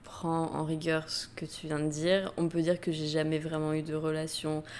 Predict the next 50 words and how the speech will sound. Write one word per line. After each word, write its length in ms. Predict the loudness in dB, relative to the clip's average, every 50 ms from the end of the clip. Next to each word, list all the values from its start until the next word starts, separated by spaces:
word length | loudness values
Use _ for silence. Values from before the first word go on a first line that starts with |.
| -8
Enfin, 140 | 6 6 8
en 40 | 10
fait, 120 | 10 8
je 120 | 10 6 4
pense, 480 | 4 4 4 4 4 4 0 -4 -4 -2 0
on 80 | 2
en 80 | 2 2
parlait 220 | 2 2 2 0
tout 200 | -2 -4 -4 -2
à 60 | -2
l'heure, 260 | 0 0 -2 -4 -8 -12 -18 -16 -12
pour 160 | -4 0 2
moi, 160 | 6 6 6
j'ai 160 | 6 8 6
été 160 | 6 6 4 2
amoureuse 480 | 4 4 4 4 4 4 4 2 0 0
une 100 | 0 0
seule 220 | 2 2 2 0 0
fois, 380 | 0 2 4 6 6 4 4 2
mais 200 | 2 2 2 2
c'était 420 | 0 -2 -4 0 0 2 2 0 -2 -2 0
une 120 | 2 4
relation 340 | 6 6 6 6 6 4 0
très 180 | 2 0 -2
toxique. 580 | 0 0 -2 -4 -2 -4 -4 -4 -4 -8 -10 -10 -8 -4
Euh, 300 | -4 -2 0 0 -2 -2 -2
c'est 180 | -4 -4 -4
ma 160 | -2 -2 -2 -4
seule 480 | -4 -2 0 0 2 2 2 2 2 0 0 0
longue 280 | 2 4 4 4 2 2
relation 520 | 2 2 2 2 0 0 -2 -2 -2 -2
qui 140 | -4 -4 -6
a 40 | -4
duré 240 | -4 -4 -4 -4
quatre 320 | -2 -4 -4 -6 -6 -8 -8
ans. 100 | -8 -8 -10 -16 -20 -20 -10
C'est 300 | -8 -6 -6 0 2 4
la 100 | 6 6 6
seule 160 | 6 4 4
fois 220 | 6 8 8 8
où 60 | 8 8
j'ai 160 | 6 4 4
ressenti 580 | 6 4 4 4 4 2 2 2 0 0 -2
vraiment 500 | -2 0 2 2 4 4 4 4 2 0 -4 -12 -18 -20 -20 -20 -18 -8
quelque 140 | -4 -2 -2 0
chose 160 | 0 0 0
de 80 | 0
fort, 240 | -2 -2 -2 -4 -2
tu 140 | -4 -8 -4
vois. 180 | -4 -4 -4